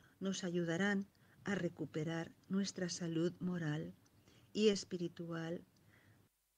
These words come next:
personalmente y al cambiarnos nosotros como partes constitutivas de la sociedad, hará posible que nuestra vida juntos sea más feliz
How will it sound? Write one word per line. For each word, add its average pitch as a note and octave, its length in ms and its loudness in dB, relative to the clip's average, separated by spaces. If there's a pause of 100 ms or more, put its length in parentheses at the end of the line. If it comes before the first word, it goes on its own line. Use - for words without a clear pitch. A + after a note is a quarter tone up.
(100)
personalmente F#3 1120 6 (680)
y A#3 180 12
al F#3+ 200 4
cambiarnos F#3 920 4
nosotros E3+ 960 0 (400)
como F3+ 320 0
partes A#3+ 600 2
constitutivas F3+ 1120 2
de D#3 80 0
la D#3 140 -2
sociedad, B3 760 2 (840)
hará G#3 220 2
posible A3 760 6 (560)
que G3+ 100 4
nuestra F#3+ 380 4
vida A3 340 6
juntos F#3+ 720 0 (320)
sea C4+ 320 8
más A3+ 320 2
feliz F3+ 400 2